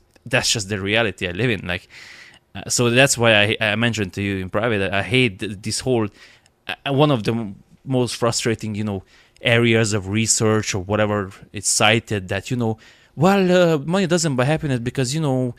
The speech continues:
past a certain point, uh, you know, happiness tends to level off."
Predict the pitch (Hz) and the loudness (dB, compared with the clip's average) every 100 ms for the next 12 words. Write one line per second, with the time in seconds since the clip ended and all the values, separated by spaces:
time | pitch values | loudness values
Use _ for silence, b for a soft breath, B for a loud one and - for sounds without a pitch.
0 | B - 185 180 - 175 151 135 151 160 | B -4 -2 -2 0 -2 -2 -6 -4 -2
1 | 165 160 - 151 143 143 143 127 123 B | 0 -2 -2 0 0 -2 -2 -2 -4 B
2 | B 175 175 147 131 - 156 143 131 139 | B -4 -2 -2 -2 -2 -4 -4 -2 -2
3 | 123 120 127 113 - | 0 0 0 -2 -6